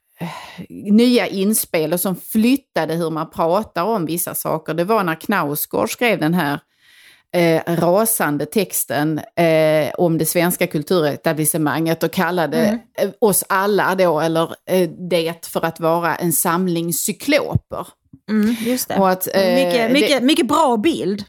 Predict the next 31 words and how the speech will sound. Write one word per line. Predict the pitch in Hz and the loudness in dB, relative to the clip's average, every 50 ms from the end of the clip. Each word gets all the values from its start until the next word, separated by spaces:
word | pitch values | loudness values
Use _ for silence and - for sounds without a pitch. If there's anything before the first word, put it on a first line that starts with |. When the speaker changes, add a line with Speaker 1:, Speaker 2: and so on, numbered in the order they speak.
| _ | _
Speaker 1:
Ja, | - - 240 233 233 254 269 277 277 | -2 2 2 4 4 2 0 -2 -2
precis. | - 285 262 - 339 269 175 156 175 | -4 -4 -4 -2 -4 -4 -2 -2 0
Speaker 2:
Ja. | 220 226 240 | 0 0 0
Speaker 1:
Och | 202 - - - - 214 | -2 -4 -8 -10 -4 0
det, | 226 240 226 233 - 208 208 | 2 2 2 2 -2 -4 0
det, | 226 220 | 0 2
man | 226 226 220 | 2 2 0
kan | 226 240 | -2 -2
väl | 220 220 | -4 -2
säga | - 240 233 220 | 0 0 0 0
att | 214 | 0
han, | - 220 202 202 202 196 - - | -2 -2 -2 -2 -4 -6 -8 -4
tiden | - 240 214 190 170 175 180 180 | -2 0 0 0 0 -2 0 0
har | 190 | 0
ju | 185 190 | 0 0
givit | 190 190 208 208 180 180 - | 0 0 -2 -2 -2 -4 -4
honom | 190 175 170 170 175 180 - | -2 -2 0 0 -2 -2 0
mer | 190 190 180 170 165 170 170 | 0 0 2 2 2 0 0
rätt, | 175 175 - 247 226 - - - _ _ - - - | -2 -4 -2 -2 -2 -2 -2 -6 _ _ -12 -12 -8
eh, | 196 - 180 170 170 170 170 170 - - | -4 -2 0 2 2 2 2 2 2 2
än | 202 180 175 180 | 2 2 4 4
mer | 180 170 165 | 4 2 2
rätt | 165 190 175 160 - - | 2 2 0 -2 -2 -4
än | 175 160 | -4 -2
vad | 160 160 | -2 0
han | 165 165 165 | 0 0 0
hade | 170 175 175 165 175 | 0 0 0 0 0
då. | 170 220 226 170 - - - | 0 2 0 0 0 -2 -2
Därför | - 165 165 - - | -2 -2 -2 0 0
att | 175 202 | 0 2
Speaker 2:
Mm. | 214 196 208 | 2 2 0